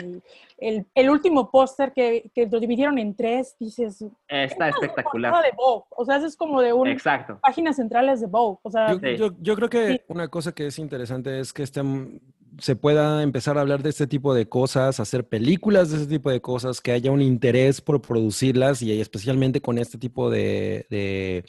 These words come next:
Speaker 3: estética, con esta calidad, ¿no? Y pensar en que, porque sí es un riesgo, ¿estás
Speaker 2: Claro.
Speaker 3: de acuerdo? O sea, es un riesgo en este momento, digo, no sé cuándo la hayan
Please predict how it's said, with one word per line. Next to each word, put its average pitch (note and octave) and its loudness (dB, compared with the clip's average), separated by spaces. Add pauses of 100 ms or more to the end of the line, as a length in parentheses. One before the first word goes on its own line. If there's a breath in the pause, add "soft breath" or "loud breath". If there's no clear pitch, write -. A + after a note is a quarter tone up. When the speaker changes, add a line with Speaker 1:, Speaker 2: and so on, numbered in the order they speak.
(260 soft breath)
Speaker 3:
estética, G2 -4
con F#2+ -10
esta G#2 -8
calidad, G#2+ 0 (140)
¿no? G2+ -4 (480 loud breath)
Y A#2+ 2
pensar C#3 4
en D#3 4
que, B2+ 4
porque C#3+ 0
sí C4+ 0
es C4+ 0
un D#4 8
riesgo, C#3+ 4 (800)
¿estás - -20
Speaker 2:
Claro. B2 0
Speaker 3:
de E3 0
acuerdo? E3 0 (520 soft breath)
O C#3 -10
sea, E3+ -2
es E3+ -6
un A3 -2
riesgo F#3+ -2
en C#3 0
este G#3 -2
momento, D#3 -2
digo, C3 -2
no C3+ 0
sé C#3+ -4
cuándo C#3+ -2
la B2+ 0
hayan A#2+ -4